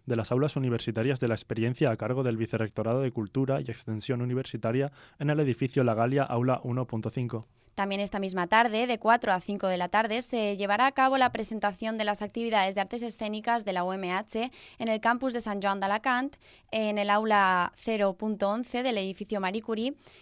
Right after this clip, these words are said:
Speaker 2: y podrán asistir todas las personas interesadas en el grado de teatro.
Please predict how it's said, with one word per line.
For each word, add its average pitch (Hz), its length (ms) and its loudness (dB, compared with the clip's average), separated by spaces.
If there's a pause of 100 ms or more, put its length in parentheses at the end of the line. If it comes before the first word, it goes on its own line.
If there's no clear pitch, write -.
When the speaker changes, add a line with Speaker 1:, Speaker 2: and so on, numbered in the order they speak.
(120)
Speaker 2:
y 226 120 -2
podrán 226 280 4
asistir 240 380 -2
todas 196 180 4
las 220 140 -2
personas 233 440 -2
interesadas 190 600 0
en 202 80 -4
el 190 60 -2
grado 180 160 -2
de 185 80 -4
teatro. 175 380 -6